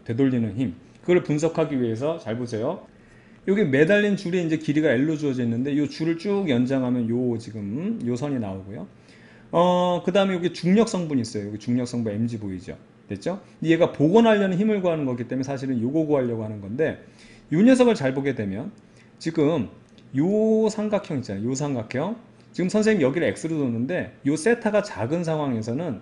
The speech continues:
요 지금 X나 여기의 X나 사실 길이가 거의 근사적으로 똑같아요. X가 작을 경우에는. 그래서 요거를 이제 요 삼각형으로 보게 되면 여기가 직각이 되거든. 그럼 요 작은 삼각형으로 나누게 되면 요 작은 삼각형도 요 직각에다가 여기 세타가 똑같아요. 얘랑.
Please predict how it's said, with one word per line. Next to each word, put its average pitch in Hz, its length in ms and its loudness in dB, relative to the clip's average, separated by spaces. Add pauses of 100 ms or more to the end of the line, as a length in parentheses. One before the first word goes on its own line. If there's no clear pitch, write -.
(160)
요 202 420 2
지금 151 640 -2
X나 151 640 -4
여기의 143 440 -2
X나 139 560 -4
사실 147 280 -8
길이가 131 400 -6
거의 143 300 -2
근사적으로 131 540 -4
똑같아요. 104 500 -6 (500)
X가 117 260 -2
작을 104 300 -8
경우에는. 107 540 -6 (520)
그래서 202 240 2
요거를 185 360 4
이제 160 260 2
요 160 160 4
삼각형으로 185 560 -2
보게 131 200 -4
되면 127 180 -2
여기가 110 160 -2
직각이 123 460 -2
되거든. 90 420 -8 (500)
그럼 170 200 -2
요 170 100 -2
작은 170 380 -2
삼각형으로 170 560 -2
나누게 127 380 -2
되면 127 420 -4
요 139 80 -4
작은 131 340 -4
삼각형도 127 540 -4
요 113 100 -4
직각에다가 139 920 -2
여기 117 180 -4
세타가 180 480 -4
똑같아요. 170 540 -4
얘랑. 92 220 -8